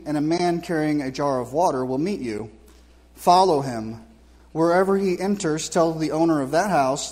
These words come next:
'The teacher says, "Where is my guest room that I may eat Passover with my disciples?"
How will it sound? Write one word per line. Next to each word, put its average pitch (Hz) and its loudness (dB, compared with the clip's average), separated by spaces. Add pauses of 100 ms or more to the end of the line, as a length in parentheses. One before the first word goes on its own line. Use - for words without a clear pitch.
'The 143 -8
teacher 226 -2
says, 147 -2
"Where 151 0
is 156 -4
my 156 2
guest 214 -4
room 127 -2
that 127 -2
I 131 2
may 127 -8
eat 143 -12
Passover 123 -8
with 113 -12
my 117 -8
disciples?" 113 -8